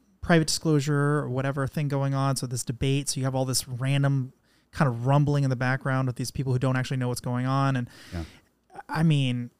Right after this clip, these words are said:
Speaker 1: I've probably released hundreds of issues now, hundreds. I don't know the real
Speaker 2: Every
Speaker 1: number.
Speaker 2: one of those was a delightful experience you'd love to do again.
Speaker 1: Oh my
Speaker 2: Net
Speaker 1: God.
Speaker 2: Promoter Score on the process
Speaker 1: It's
Speaker 2: looked
Speaker 1: like,
Speaker 2: like
Speaker 1: it's like a mess.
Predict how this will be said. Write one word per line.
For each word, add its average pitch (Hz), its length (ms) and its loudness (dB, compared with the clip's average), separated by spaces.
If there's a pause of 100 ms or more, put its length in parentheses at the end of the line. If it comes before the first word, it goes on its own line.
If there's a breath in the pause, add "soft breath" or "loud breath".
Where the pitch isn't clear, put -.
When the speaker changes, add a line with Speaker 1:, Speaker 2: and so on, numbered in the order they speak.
(600)
Speaker 1:
I've 170 240 2
probably 175 420 4
released 156 560 0
hundreds 160 560 4
of 156 120 0
issues 175 420 0
now, 175 480 2
hundreds. 185 500 -2 (140)
I 151 60 2
don't 147 160 -2
know 151 160 2
the 143 80 0
real 147 100 2
Speaker 2:
Every 147 100 4
Speaker 1:
number. 95 100 4
Speaker 2:
one 95 100 4
of 95 40 2
those 101 240 0
was 101 120 -2
a 98 40 -2
delightful 98 400 -4
experience 98 640 -2
you'd 90 100 -6
love 90 200 -6
to 92 80 -6
do 95 140 -2
again. 92 140 -2
Speaker 1:
Oh 156 280 6
my 113 280 -6
Speaker 2:
Net 98 120 -2
Speaker 1:
God. 156 80 -2
Speaker 2:
Promoter 123 260 4
Score 95 240 -2
on 95 80 -2
the 90 60 -4
process 90 360 -2
Speaker 1:
It's 151 140 -2
Speaker 2:
looked 95 180 -4
Speaker 1:
like, 123 160 0
Speaker 2:
like 87 120 -8 (280)
Speaker 1:
it's - 120 -8
like - 280 -6
a 143 80 2
mess. 160 280 4